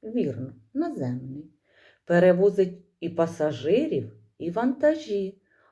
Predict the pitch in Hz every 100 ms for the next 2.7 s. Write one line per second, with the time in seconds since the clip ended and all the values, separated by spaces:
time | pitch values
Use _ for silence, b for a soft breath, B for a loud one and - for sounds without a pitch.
0 | _ - 147 147 226 427 - - 180 240
1 | 320 349 392 - 494 494 427 - 151 151
2 | 151 180 190 156 123 -